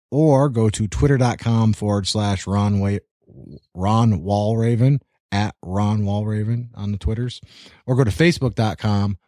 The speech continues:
forward slash Ron dot Walraven. If you enjoy and find this podcast helpful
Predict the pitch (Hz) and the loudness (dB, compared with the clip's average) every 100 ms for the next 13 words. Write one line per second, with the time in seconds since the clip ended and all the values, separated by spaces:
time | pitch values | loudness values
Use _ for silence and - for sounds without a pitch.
0 | _ 117 110 104 107 98 92 92 101 110 | _ -2 0 0 0 -2 -2 -2 0 2
1 | 113 123 117 _ 101 101 101 98 - _ | 2 -2 -6 _ -10 -4 -4 -6 -14 _
2 | _ _ - _ _ _ 101 104 101 95 | _ _ -20 _ _ _ -2 0 0 0
3 | 92 80 78 73 90 135 147 123 139 143 | -4 -6 -6 -6 0 4 4 4 4 4
4 | 127 135 139 139 135 - 123 135 127 135 | 2 0 0 0 0 -2 -2 -2 -2 -2
5 | 135 - 139 143 131 90 | -2 -2 -2 -2 -4 -4